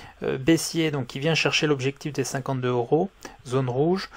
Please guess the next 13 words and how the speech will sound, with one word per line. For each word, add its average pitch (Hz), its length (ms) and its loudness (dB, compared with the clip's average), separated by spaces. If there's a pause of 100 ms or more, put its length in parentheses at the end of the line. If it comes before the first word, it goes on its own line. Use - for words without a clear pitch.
(400)
On 135 160 4
a 175 220 12
des 151 240 2
toupies 170 380 -6
qui - 120 -4
apparaissent 139 440 0
ici, 180 340 -2
donc 160 160 0
c'est-à-dire 143 420 -2
le, 131 200 2
la 127 140 2
volatilité 147 760 2
diminue. 143 600 0